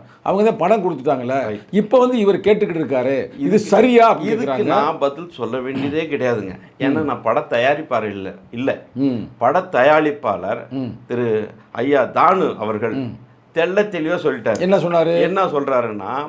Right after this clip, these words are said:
Speaker 2: யாருங்க சொன்னது தயாரிப்பாளருக்கு கொடுக்க மாட்டேன்னு சொல்லிட்டு?
Speaker 1: ம்.
Speaker 2: எனக்கு வருகின்ற அந்த வரு-, ஐ பி ஆர் எஸ்ல இருந்து எனக்கு உரிமை தொகையில வருகின்ற
Speaker 1: ஐ பி ஆர் எஸ் என்றால் என்ன?
Speaker 2: அதாவது இந்தியன் பெர்ஃபார்மிங் ஆர்டிஸ்டுக்கான கொடுக்கிற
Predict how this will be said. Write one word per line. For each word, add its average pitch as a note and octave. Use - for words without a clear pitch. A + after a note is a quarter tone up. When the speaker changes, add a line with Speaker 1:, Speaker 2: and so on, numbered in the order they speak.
Speaker 2:
யாருங்க G#3+
சொன்னது F3
தயாரிப்பாளருக்கு D#3+
கொடுக்க F3
மாட்டேன்னு C#3+
சொல்லிட்டு? B2+
Speaker 1:
ம். C#3+
Speaker 2:
எனக்கு D3+
வருகின்ற F#3+
அந்த D#3+
வரு-, C#3+
ஐ C#3
பி F3
ஆர் E3
எஸ்ல C#3+
இருந்து B2
எனக்கு C#3
உரிமை E3+
தொகையில C#3+
வருகின்ற G3
Speaker 1:
ஐ G#3+
பி A#3
ஆர் G3+
எஸ் -
என்றால் E3
என்ன? D3+
Speaker 2:
அதாவது C3
இந்தியன் D#3
பெர்ஃபார்மிங் C#3+
ஆர்டிஸ்டுக்கான A#2+
கொடுக்கிற B2+